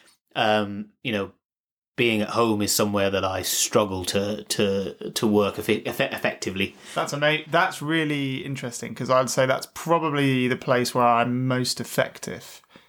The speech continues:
Speaker 2: depending on what I'm working on.
Speaker 1: Mm.
Speaker 2: But location is quite a-, an important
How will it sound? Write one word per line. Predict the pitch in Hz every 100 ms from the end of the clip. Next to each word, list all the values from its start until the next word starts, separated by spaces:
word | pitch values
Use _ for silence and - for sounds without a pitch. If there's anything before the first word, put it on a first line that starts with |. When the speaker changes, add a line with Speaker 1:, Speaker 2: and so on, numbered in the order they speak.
| _
Speaker 2:
depending | 135 - 131 120
on | 117 113
what | -
I'm | 113
working | 113 120 -
on. | 117 117 -
Speaker 1:
Mm. | 120 113 101 - _ _ _ _ _
Speaker 2:
But | - -
location | 135 139 160 143 135
is | 123
quite | - 151 135
a-, | 131 117
an | 120
important | 120 123 - 131 123 123 120 -